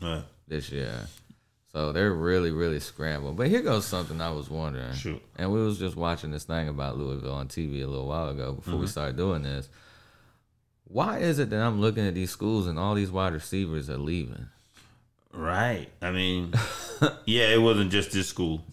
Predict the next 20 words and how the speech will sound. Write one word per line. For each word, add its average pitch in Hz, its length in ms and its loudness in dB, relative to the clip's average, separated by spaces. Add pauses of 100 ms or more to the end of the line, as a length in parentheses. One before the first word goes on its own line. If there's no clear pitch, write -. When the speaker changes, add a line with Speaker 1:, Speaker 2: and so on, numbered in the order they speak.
Speaker 1:
but 90 100 -2
they're 90 140 2
just 87 180 -2
moving 92 160 4
Speaker 2:
Yeah, 82 180 4
Speaker 1:
around. 92 200 0
Speaker 2:
there's 147 180 4
multiple 120 920 2 (320)
wide 135 300 4
rece-, 113 380 0
and 120 180 0
for 127 100 2
some, 165 280 0
it's 135 120 4
like 135 200 2
wide 147 320 2
receiver 147 400 2
at 95 100 4
Louisville. 85 800 0 (160)
Speaker 1:
Right. 82 240 -4